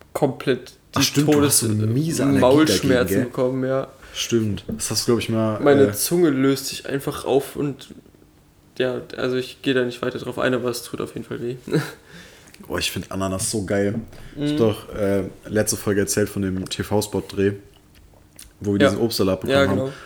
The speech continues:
Speaker 2: Da war auch Ananas drin, Junge, ich war so happy.
Speaker 1: Ja, so, so ein, zwei Stücke, die sind auch voll okay. Aber ich hab einmal in meinem Leben wirklich Ananas gegessen. Die hab ich auch voll aufwendig erstmal geschnitten.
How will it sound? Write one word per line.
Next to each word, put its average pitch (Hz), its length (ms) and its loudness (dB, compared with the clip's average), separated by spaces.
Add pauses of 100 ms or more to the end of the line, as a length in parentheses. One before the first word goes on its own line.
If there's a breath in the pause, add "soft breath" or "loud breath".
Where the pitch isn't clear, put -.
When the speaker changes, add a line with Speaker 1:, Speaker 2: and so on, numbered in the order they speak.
(120 loud breath)
Speaker 2:
Da 90 140 -4
war 98 80 2
auch 95 140 -4
Ananas 101 380 -2
drin, 95 180 -6
Junge, 95 160 -2
ich - 100 -4
war 92 80 0
so 85 100 -4
happy. 92 320 -4 (120)
Speaker 1:
Ja, 147 180 -2
so, 147 140 -4
so 147 200 2
ein, 180 240 2
zwei 196 240 -4
Stücke, 196 300 -4
die 185 80 -2
sind 175 180 -6
auch 175 140 -2
voll 165 160 -2
okay. 175 380 -2 (360 loud breath)
Aber 139 160 4
ich 139 100 0
hab 165 80 -4 (200)
einmal 170 480 0
in 160 60 -6
meinem 156 180 -2
Leben 143 240 -4
wirklich 170 340 -4
Ananas 147 380 -4
gegessen. 143 400 -4 (880)
Die 147 140 0
hab 156 100 6
ich 170 120 0
auch 156 220 2 (160 loud breath)
voll 175 300 4
aufwendig 156 500 0
erstmal 156 320 -4
geschnitten. 170 520 -6